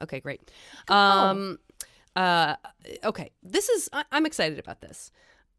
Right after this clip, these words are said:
Speaker 1: It, there's some, <laughs> I feel like there's, there are some themes that are appearing here. So I'm gonna
Speaker 2: Okay.
Speaker 1: attack those first. Um, there's a lot of, like, we know that there's,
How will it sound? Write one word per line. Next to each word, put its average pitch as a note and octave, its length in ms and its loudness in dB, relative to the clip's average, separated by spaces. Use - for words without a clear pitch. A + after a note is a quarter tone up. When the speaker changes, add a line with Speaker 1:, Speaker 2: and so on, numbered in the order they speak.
Speaker 1:
It, B3+ 500 -2
there's D#4 200 2
some, A#4 320 -2
<laughs> - 1160 -10
I B3+ 580 6
feel - 160 4
like G4+ 200 2
there's, - 300 0
there A#3+ 280 2
are C#4+ 200 2
some C#4 360 0
themes F#3 440 0
that F3+ 140 -4
are D3+ 260 -4
appearing D#3 440 -6
here. C#3+ 320 -8
So A3 280 2
I'm B3+ 60 8
gonna A#3 100 8
Speaker 2:
Okay. F#3 120 4
Speaker 1:
attack F3+ 300 2
those D#3 260 -4
first. - 440 -14
Um, D#3+ 600 0
there's G#3+ 180 -4
a A3+ 60 2
lot B3 400 0
of, G#3+ 640 0
like, F#3+ 300 0
we A3 140 -4
know A3+ 180 2
that A#3 220 0
there's, G#3+ 220 -2